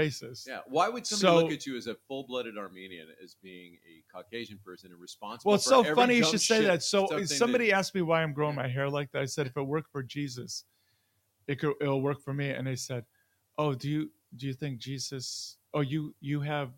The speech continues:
Speaker 1: Jesus as a white person?" And I look at the person, I go, "What the hell are you talking about?"
Speaker 2: Yeah.
Speaker 1: Literally, that's what they said to me.
Speaker 2: Yeah.
Speaker 1: It was two women.
Speaker 2: Yeah.
Speaker 1: And I said, "Well, wh-, what do you mean?" I said,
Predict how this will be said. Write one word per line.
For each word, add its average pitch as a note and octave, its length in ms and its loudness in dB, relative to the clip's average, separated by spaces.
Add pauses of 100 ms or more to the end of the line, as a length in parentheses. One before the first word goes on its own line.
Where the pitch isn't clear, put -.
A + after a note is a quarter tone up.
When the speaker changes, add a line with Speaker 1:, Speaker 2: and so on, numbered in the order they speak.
Speaker 1:
Jesus C3 400 -8
as A#2+ 160 -6
a A#2 60 -8
white B2 260 -8
person?" E3+ 420 -8 (680)
And B2+ 120 0
I C3 60 0
look D3 200 -4
at D3 80 -6
the C3 80 -4
person, B2 340 -8
I B2 60 -6
go, B2 100 -8
"What B2+ 240 -8
the F#3 120 -6
hell D#3 180 -4
are C#3+ 60 -4
you C3+ 120 -6
talking C3+ 460 -8
about?" B2+ 320 -12 (280)
Speaker 2:
Yeah. D#2+ 100 -16 (200)
Speaker 1:
Literally, A#3 400 8
that's E3 180 6
what D#3+ 120 0
they D#3 100 0
said D3+ 260 -4
to B2+ 80 -10
me. - 200 -10
Speaker 2:
Yeah. A2+ 220 -12
Speaker 1:
It D#3 40 2
was D#3+ 160 4
two A#3 160 2
women. E3+ 440 0 (460)
Speaker 2:
Yeah. F#2+ 120 -16 (200)
Speaker 1:
And D3+ 140 0
I D3+ 100 0
said, D3+ 240 0
"Well, E3 320 -2
wh-, - 500 -10
what D#3+ 180 0
do F#3 60 2
you E3+ 100 0
mean?" F3 180 -2 (680)
I D3 120 4
said, D3+ 360 0